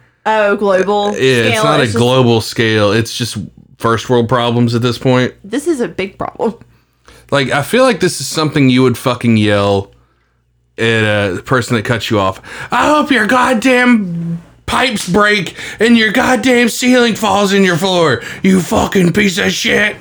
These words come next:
Speaker 1: Like, it doesn't ruin any of your fucking shit, but it just mildly inconveniences you. <laughs> Like, that's pretty much what
Speaker 2: I,
Speaker 1: we're
Speaker 2: I more than mildly inconvenienced.
Speaker 1: Oh, we're majorly inconvenienced.
Speaker 2: Yeah.
Speaker 1: Okay. So we're gonna drop the social since I don't do anything else.
Speaker 2: No.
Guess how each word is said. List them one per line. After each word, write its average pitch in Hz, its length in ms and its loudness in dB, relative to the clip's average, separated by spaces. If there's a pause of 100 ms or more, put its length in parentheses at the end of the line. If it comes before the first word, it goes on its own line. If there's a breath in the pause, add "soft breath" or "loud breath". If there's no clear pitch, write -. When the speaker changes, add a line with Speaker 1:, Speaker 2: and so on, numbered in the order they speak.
(180)
Speaker 1:
Like, 254 180 0
it 262 160 -4
doesn't 311 340 -2
ruin 330 320 2
any 330 300 -2
of 294 80 0
your 294 240 0
fucking 320 340 0
shit, 339 560 -2 (480)
but 311 140 0
it 302 120 -2
just 254 180 -2
mildly 240 680 0
inconveniences 208 800 -4
you. 190 440 -6
<laughs> - 40 -20 (260 loud breath)
Like, 196 220 -6
that's 208 220 -6
pretty 208 160 -4
much 202 100 -4
what 123 160 -2
Speaker 2:
I, 123 80 0
Speaker 1:
we're - 140 0
Speaker 2:
I 117 240 -2
more 113 260 4
than 101 160 0
mildly 95 460 0
inconvenienced. 90 640 -4
Speaker 1:
Oh, 226 120 0
we're 254 200 0
majorly 202 840 -4
inconvenienced. 156 800 -6
Speaker 2:
Yeah. 247 120 -4
Speaker 1:
Okay. 185 240 -6 (420 loud breath)
So 294 160 -2
we're 269 120 -2
gonna 302 160 -2
drop 277 200 -4
the 247 80 -4
social 226 320 -4
since 208 240 -8
I 185 40 -6
don't 196 200 -6
do 208 100 -4
anything 190 340 -6
else. 143 600 -4 (100)
Speaker 2:
No. 196 80 -12